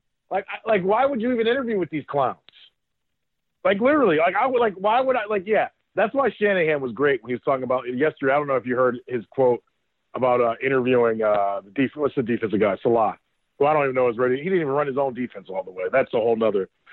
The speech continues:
T V. Peter King did a good thing writing about him, how they, like, people fall, media falls in love with people for whatever reason. And he may, he may be good. I'm not, I'm not gonna kill him, but they, it's funny who we turn into stars.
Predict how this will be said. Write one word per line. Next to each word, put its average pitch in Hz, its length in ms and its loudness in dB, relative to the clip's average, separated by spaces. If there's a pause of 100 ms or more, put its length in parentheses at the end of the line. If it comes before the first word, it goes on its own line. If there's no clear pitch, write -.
(340)
T 156 100 0
V. 135 420 0
Peter 170 240 2
King 135 200 0
did 123 80 2
a 117 60 2
good 110 200 0
thing 113 140 0
writing 110 260 0
about 104 240 -2
him, 107 160 -2
how 107 140 0
they, 113 160 -2 (120)
like, 147 200 -4
people 208 220 0
fall, 165 200 -2 (420)
media 233 380 2
falls 180 260 0
in 147 80 -4
love 143 160 0
with 127 100 -8
people 123 220 -4
for 120 100 -6
whatever 123 200 0
reason. 120 240 -4
And 170 140 2
he 254 60 2
may, 240 160 2 (100)
he 233 100 0
may 269 160 2
be 254 140 -2
good. 170 360 0
I'm 156 60 -8
not, 175 160 -2 (140)
I'm 143 140 -10
not 156 200 -10
gonna 131 160 -10
kill 107 240 -12
him, - 100 -20 (100)
but 104 180 -8 (400)
they, 165 180 0
it's 180 240 2
funny 196 220 2
who 165 100 2
we 160 140 -2
turn 147 220 -2
into 127 200 -10
stars. 104 400 -2